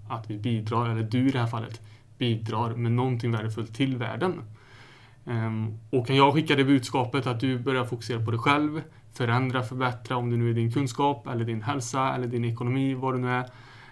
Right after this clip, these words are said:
ehm, och du känner att du utvecklas, förbättras inom detta, och sen av den här utvecklingen hjälper någon annan,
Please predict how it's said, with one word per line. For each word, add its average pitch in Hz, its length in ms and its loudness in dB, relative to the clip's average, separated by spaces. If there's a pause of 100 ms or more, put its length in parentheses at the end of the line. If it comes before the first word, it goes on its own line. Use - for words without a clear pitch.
(120)
ehm, 117 400 0
och 120 240 0
du 117 80 2
känner 117 220 0
att 117 80 0
du 117 340 2 (260)
utvecklas, 143 640 2
förbättras 123 380 -2
inom 135 120 0
detta, 131 340 0 (320)
och 120 160 0
sen 131 500 0
av 127 260 0
den 131 120 -2
här 120 120 0
utvecklingen 123 560 -2 (600)
hjälper 120 460 0
någon 113 240 4
annan, 151 460 6